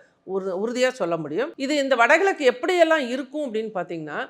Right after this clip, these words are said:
மெயினா வந்து இந்த இடத்துல வந்து நம்ம இருப்பியல்ல சொல்லக்கூடிய விஷயம் என்னன்னு பாத்தீங்கன்னா, ஒரு வீட்டோட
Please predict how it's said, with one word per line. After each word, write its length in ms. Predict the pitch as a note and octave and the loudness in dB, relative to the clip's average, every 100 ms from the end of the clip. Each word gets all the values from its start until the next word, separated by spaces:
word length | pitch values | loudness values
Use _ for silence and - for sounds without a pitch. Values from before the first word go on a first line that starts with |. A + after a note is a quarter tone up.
| - | -6
மெயினா 300 | A3 C4+ E4 E4+ | -2 0 0 0
வந்து 220 | C4 B3+ | -2 -4
இந்த 160 | C#4 A3 | -4 -2
இடத்துல 260 | G3+ G3+ C4+ | -2 -2 -4
வந்து 140 | B3 A#3 | -4 -4
நம்ம 140 | G3 | -4
இருப்பியல்ல 520 | G3+ D4 - E4 B3+ | -4 -6 -2 -2 -2
சொல்லக்கூடிய 540 | A3 G3 F3+ F3+ E3+ E3 | -2 -4 -4 -6 -6 -4
விஷயம் 300 | E3 E3+ G3+ | -6 -6 -6
என்னன்னு 220 | E3 F3+ | -6 -8
பாத்தீங்கன்னா, 360 | D#3+ C#3 C#3+ D#3 A#3+ _ - - | -8 -10 -12 -12 -12 _ -20 -2
ஒரு 220 | G3 G#3+ | 0 0
வீட்டோட 520 | F#3 C#4 G#4 G4 F4 | 2 2 4 2 2